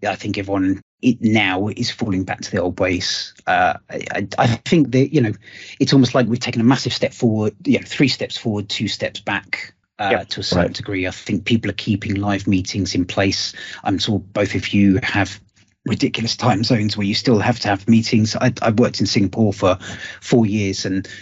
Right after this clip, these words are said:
Speaker 1: the thing I used to love there was I had four hours in the morning to get stuff done before the kind of deluge of meetings. And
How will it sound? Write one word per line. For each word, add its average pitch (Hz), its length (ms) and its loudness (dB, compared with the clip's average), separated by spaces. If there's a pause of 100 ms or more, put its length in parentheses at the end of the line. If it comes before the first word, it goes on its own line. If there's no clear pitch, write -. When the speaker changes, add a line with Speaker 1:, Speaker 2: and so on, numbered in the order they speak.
Speaker 1:
the 127 80 0
thing 131 180 6
I 101 60 2
used 101 180 0
to 92 60 -2
love 147 260 2
there 87 200 -4
was 113 200 -4
I 104 60 -4
had 104 320 -2
four 113 320 2
hours 101 280 0
in 92 60 -2
the 98 60 2
morning 107 340 4
to 120 100 -6
get - 160 0
stuff - 300 -4
done 98 300 0
before 104 280 -4
the 101 80 -2
kind 101 160 -4
of 92 120 -4
deluge 104 420 2
of 90 60 -4
meetings. 98 540 2
And 95 200 0